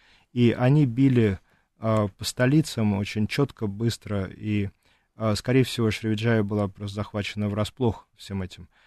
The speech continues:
Да, организовать какое-то постоянное, там, патрулирование, заранее знать о приближении силы и потом мобилизовать всё государство, это не тот, не тот, не тот случай. Да, и вот, э, надо сказать, что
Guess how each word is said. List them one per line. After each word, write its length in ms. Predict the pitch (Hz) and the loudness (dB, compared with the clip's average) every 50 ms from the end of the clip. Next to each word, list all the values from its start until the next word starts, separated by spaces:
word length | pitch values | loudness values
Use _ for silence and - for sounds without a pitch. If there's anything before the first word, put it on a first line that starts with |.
| _ _ _ _ | _ _ _ _
Да, 160 | 120 127 117 - | -2 0 0 0
организовать 800 | 110 120 110 98 120 117 113 113 104 117 120 120 117 107 - - | 0 -2 -2 0 2 2 2 2 2 2 2 2 2 0 -2 -6
какое-то 400 | - 101 - - 107 98 - _ _ | -14 -16 -12 -10 -10 -10 -10 _ _
постоянное, 760 | - - - - 113 117 117 113 107 101 98 98 95 92 82 - _ _ _ _ _ _ - | -12 -12 -8 -4 -2 0 0 2 2 0 0 -2 -4 -8 -12 -16 _ _ _ _ _ _ -16
там, 140 | 95 92 | -14 -14
патрулирование, 800 | - - 98 - 113 120 120 123 107 107 101 101 101 101 101 101 | -12 -10 -6 0 2 4 6 6 4 4 2 2 0 0 0 -2
заранее 420 | 98 107 110 110 107 107 107 104 104 | -2 0 0 2 2 2 2 2 0
знать 300 | 98 110 104 98 - 95 | 0 -2 -2 -2 -4 -8
о 40 | 92 | -14
приближении 640 | _ 107 92 98 101 101 98 107 101 101 101 101 98 | _ -12 -10 -8 -6 -4 -2 -2 0 0 0 0 -2
силы 340 | 98 - - - 101 101 95 | -4 -8 -12 -12 -10 -10 -10
и 20 | |
потом 420 | - - 98 - - 98 98 - - | -12 -14 -14 -10 -8 -8 -8 -8 -4
мобилизовать 680 | 123 120 117 107 120 113 117 113 107 117 113 110 107 98 | -2 -2 0 0 2 2 2 2 2 2 2 2 0 -2
всё 200 | - - - 110 104 | -4 -8 -8 -6 -6
государство, 680 | 110 101 - - 127 135 139 131 - - - 104 92 - _ _ _ _ _ _ _ _ _ - | -8 -10 -10 -10 -6 -4 -4 -4 -6 -6 -10 -10 -10 -10 _ _ _ _ _ _ _ _ _ -12
это 200 | 110 101 - 113 | -10 -6 -2 0
не 120 | 110 110 101 | 2 2 2
тот, 280 | - 113 107 95 - | 0 -2 -4 -4 -4
не 300 | 107 98 98 101 107 110 | -6 -6 -4 -2 -2 -2
тот, 260 | 98 - 110 104 - - | -2 -2 -4 -6 -6 -8
не 180 | - 110 113 101 | -10 -8 -8 -6
тот 180 | - 110 101 - | -6 -6 -8 -8
случай. 460 | - - 107 98 - - - 90 - _ _ _ _ _ _ _ _ _ _ _ | -10 -10 -10 -10 -10 -12 -16 -20 -20 _ _ _ _ _ _ _ _ _ _ _
Да, 240 | 135 143 147 143 127 - - _ _ | -6 -4 -2 -2 -2 -4 -8 _ _
и 140 | 131 120 117 | -4 -2 0
вот, 180 | 107 120 120 - - | 0 0 -2 -2 -2
э, 220 | 123 117 117 113 113 | 0 2 2 2 4
надо 140 | 120 123 120 | 2 2 0
сказать, 200 | - - 147 131 - | -2 -4 -4 -4 -4
что 220 | - - 117 | -4 -8 -8